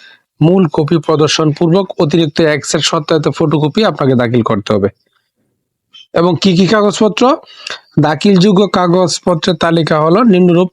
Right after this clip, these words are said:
কি কি। প্রথমে বলা হয়েছে দুই কপি সত্যায়িত, মানে পাসপোর্ট সাইজ দুই কপি সত্যায়িত ছবি, সকল শিক্ষাগত যোগ্যতা সনদের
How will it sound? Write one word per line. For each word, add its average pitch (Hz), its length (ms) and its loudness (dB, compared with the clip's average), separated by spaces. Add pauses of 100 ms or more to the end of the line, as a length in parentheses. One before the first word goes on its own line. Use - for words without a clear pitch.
(100)
কি 175 180 0
কি। 233 140 0 (480)
প্রথমে 175 300 0
বলা 180 200 2
হয়েছে 185 240 0 (2750)
দুই 170 320 4
কপি 208 340 2
সত্যায়িত, 196 560 -2 (640)
মানে - 260 -4 (260)
পাসপোর্ট 160 400 0
সাইজ 190 220 2
দুই 180 160 2
কপি 196 200 2
সত্যায়িত 160 480 -2
ছবি, 101 300 0 (1500)
সকল 196 480 -2
শিক্ষাগত 180 600 0
যোগ্যতা 180 400 2
সনদের 180 440 0